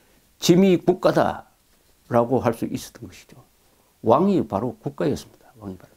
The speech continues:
그러다가 이제 십팔 세기, 십구 세기 올라가면서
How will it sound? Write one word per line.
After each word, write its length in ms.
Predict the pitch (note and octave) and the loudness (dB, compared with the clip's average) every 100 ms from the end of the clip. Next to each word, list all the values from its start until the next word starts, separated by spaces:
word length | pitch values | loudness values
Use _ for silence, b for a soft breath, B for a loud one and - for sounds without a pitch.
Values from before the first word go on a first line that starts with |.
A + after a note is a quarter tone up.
| _ _ _ _ _ b b b b b b b b b b _ _ | _ _ _ _ _ b b b b b b b b b b _ _
그러다가 460 | - F#3 F3 D3+ - - | -2 2 4 4 2 -4
이제 260 | A#2 A#2 A2+ | -2 4 4
십팔 480 | - - - - C#3 | 2 -8 -8 -4 -2
세기, 220 | D3 B2+ | 0 -2
십구 300 | - D3+ C3+ | -2 -4 -2
세기 200 | C3+ A2+ | -2 0
올라가면서 1300 | G#2+ A#2+ G#2 G2 - G#2+ G#2 F#2+ F2+ A2 C3 G2+ D3+ | 0 0 2 0 -2 -4 -2 -2 -2 0 0 0 -4